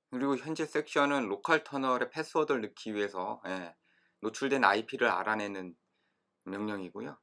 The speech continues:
그래서 이렇게 노출된 아이피를 가지고 로컬 터널로 같이 구동을 했을 때, 구동을 했을 때 위에서 알아낸 아이피를 공개된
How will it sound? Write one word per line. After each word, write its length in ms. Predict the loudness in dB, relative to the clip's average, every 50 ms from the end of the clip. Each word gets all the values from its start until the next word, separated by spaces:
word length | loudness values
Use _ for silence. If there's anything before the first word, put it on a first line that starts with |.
| _ _ _ _ _ _ _ _ _ _ _ _
그래서 440 | -6 -2 0 2 2 2 0 -2 -4
이렇게 300 | -4 -6 -6 -6 -4 -2
노출된 540 | 0 0 0 0 0 2 4 4 4 6 4
아이피를 500 | 4 4 2 0 -2 0 2 2 2 2
가지고 640 | 2 0 0 0 -4 -6 -2 -2 -2 -2 -2 -4 _ _ _ _ _ _ _ _ _ _ _ _ _
로컬 300 | -4 -2 4 4 4 4
터널로 460 | 4 2 0 0 2 2 4 2 2 0
같이 360 | -2 -8 -10 -10 -10 -10 -8
구동을 400 | -6 -2 0 2 4 2 2 0
했을 420 | -4 -6 -4 -2 -2 -2 -2 _
때, 240 | -2 -2 -2 -4 -8 _ _ _ _ _ _ _ _ _ _ _ _ _ _ _
구동을 220 | -10 -8 -8 -6 -8
했을 300 | -8 -8 -8 -8 -6 -6
때 300 | -8 -8 -8 -8 -12 -16 _ _ _ _ _ _ _ _ _ _ _ _ _ -2
위에서 220 | -2 0 6 8 8
알아낸 360 | 10 10 8 6 4 4 4
아이피를 760 | 4 4 2 2 0 -2 -2 0 0 2 2 0 -2 -4 -8 _ _ _ _ _ _
공개된 720 | -4 -2 0 2 2 4 4 4 4 2 0 -4 -8 -14